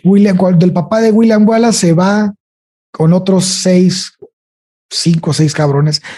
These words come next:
a hablar con el rey de Inglaterra, ¿no? Para negociar, para ver qué onda. ¿Por qué? Porque en la película no te lo dicen, pero se había muerto la nieta de Alejandro tercero, que era Margaret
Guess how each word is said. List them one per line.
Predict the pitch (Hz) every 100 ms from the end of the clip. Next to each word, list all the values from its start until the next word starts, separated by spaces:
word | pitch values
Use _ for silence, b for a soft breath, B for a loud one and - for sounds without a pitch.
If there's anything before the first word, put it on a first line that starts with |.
| B B B
a | - 160
hablar | 180 214 214
con | 214 190
el | 185 175
rey | 175 196
de | 190
Inglaterra, | 185 165 147 131 117 113
¿no? | 139 240 _ _ _ -
Para | 143 143 143
negociar, | 143 143 143 - 175 185 202 190 -
para | 147 139
ver | 151 151
qué | -
onda. | 185 202 233 _ _ _ _ _ -
¿Por | 214 226
qué? | 277 302 254 - _ _ -
Porque | 180 190
en |
la | 190
película | 190 233 220 262 254
no | 262
te | 262
lo | 262
dicen, | 262 294 214 165 143 -
pero | 185 185 160
se | 175
había | 180 214
muerto | 214 247 233 - 220 220 220 _ _ _ _ _ -
la | 135 127
nieta | 147 175 240 247 - 190 202 _ _ _ _
de | 139 156 156 -
Alejandro | 170 147 165 185 202
tercero, | 190 127 - 170 185 247 - _ _ _ _ _ _ _ _ -
que | 151 160
era | 175 160
Margaret | 165 185 196 202 202